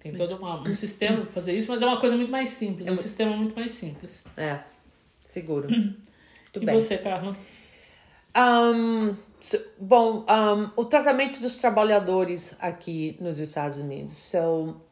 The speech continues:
Speaker 2: uma das coisas que eu noto, notava, acho que noto mais agora, porque na época que eu morava no Brasil não eram tão evidentes como elas são agora. É,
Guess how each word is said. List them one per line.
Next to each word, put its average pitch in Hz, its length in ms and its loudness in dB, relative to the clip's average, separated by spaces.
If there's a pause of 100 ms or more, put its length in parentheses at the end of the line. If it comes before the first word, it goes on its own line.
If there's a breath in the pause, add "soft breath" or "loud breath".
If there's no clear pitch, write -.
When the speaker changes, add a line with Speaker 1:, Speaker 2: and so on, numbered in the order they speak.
(720 soft breath)
Speaker 2:
uma 311 180 4
das - 280 4
coisas 247 540 6
que 226 280 -4
eu 214 280 6
noto, 190 680 -2 (460)
notava, 190 960 2 (480 soft breath)
acho 262 200 0
que 269 80 2
noto 240 300 6
mais 196 260 2
agora, 180 280 4
porque 202 200 0
na 190 120 2
época 175 240 -4
que - 60 -10
eu 180 40 -2
morava 170 320 2
no 170 80 0
Brasil 160 420 0
não 175 140 -4
eram 170 180 -4
tão 175 120 -6
evidentes 165 480 -6
como 147 140 -10
elas 139 140 -10
são 139 160 -8
agora. - 420 -8 (760 loud breath)
É, 196 560 8